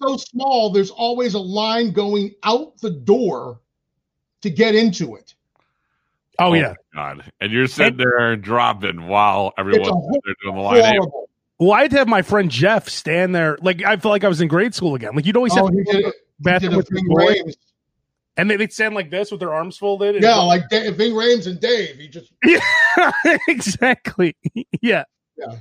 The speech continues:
Speaker 1: he did one of those. Yeah.
Speaker 2: Yeah.
Speaker 3: Oh, my God.
Speaker 2: Oh, yeah. But anyways, so, you know, at my, my job now, I, I don't do this anymore. But, Roker, the whole time you and I worked at the Loop for three years, you know, I would drive to work,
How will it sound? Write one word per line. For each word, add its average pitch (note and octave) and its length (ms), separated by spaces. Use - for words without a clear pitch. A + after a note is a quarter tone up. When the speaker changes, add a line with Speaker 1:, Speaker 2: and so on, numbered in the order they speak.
Speaker 1:
he D#3 80
did D#3+ 120
one D#3 160
of D3 80
those. C3+ 460
Yeah. - 200
Speaker 2:
Yeah. C#3+ 160
Speaker 3:
Oh, F#2 80
my E2 80
God. D#2 200
Speaker 2:
Oh, G3+ 100
yeah. G#3 220
But E3+ 160
anyways, E3+ 540
so, F3+ 340
you G3 120
know, E3+ 140
at G3 100
my, F#3+ 260
my F#3 180
job F3+ 340
now, D#3+ 440
I, D#3+ 360
I F3 40
don't B2+ 300
do C#3+ 160
this F3+ 200
anymore. A3+ 260
But, E3+ 180
Roker, G#3 240
the D3 100
whole A3 200
time A3 240
you G3 80
and G3 100
I F3 80
worked F3+ 240
at D3+ 60
the D#3 60
Loop E3+ 180
for E3 120
three F3+ 260
years, E3 340
you G3 100
know, F#3+ 400
I C#3 80
would E3+ 120
drive E3 300
to A#3 100
work, D3 400